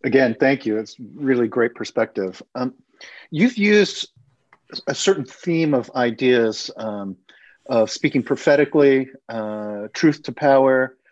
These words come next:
Uh, you've also talked in, in terms of the fight,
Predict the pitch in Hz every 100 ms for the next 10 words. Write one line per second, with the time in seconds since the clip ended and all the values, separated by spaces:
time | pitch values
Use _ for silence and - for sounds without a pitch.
0 | _ _ _ _ _ _ _ _ _ -
1 | 117 113 117 131 123 135 - - 123 -
2 | - - - 131 131 131 - 123 120 117
3 | 113 107 - - - - 123 160 -